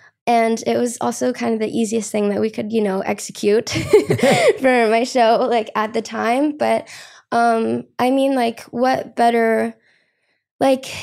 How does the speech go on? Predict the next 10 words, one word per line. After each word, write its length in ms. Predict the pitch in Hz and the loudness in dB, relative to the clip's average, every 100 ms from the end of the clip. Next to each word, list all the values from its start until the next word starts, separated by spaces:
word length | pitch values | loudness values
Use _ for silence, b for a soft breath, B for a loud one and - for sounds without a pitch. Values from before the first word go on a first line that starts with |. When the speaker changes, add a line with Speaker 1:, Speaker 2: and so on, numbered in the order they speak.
| - | -4
Speaker 1:
interactive 680 | 269 285 262 254 262 277 269 | 0 2 2 0 -2 0 0
thing 340 | 262 247 247 240 | 0 -2 -2 -2
to 120 | 233 | -4
do, 280 | 226 302 330 | -2 0 2
like, 300 | 262 226 - | 2 0 -2
on 260 | 226 233 233 | -2 0 -2
stage 540 | - 247 294 262 - | -2 2 2 0 -2
than 220 | 240 233 | 0 0
to 400 | 220 240 240 233 233 - | -2 -2 0 0 -2 -6
have, 680 | - 247 254 247 233 - | -2 0 2 0 -2 -12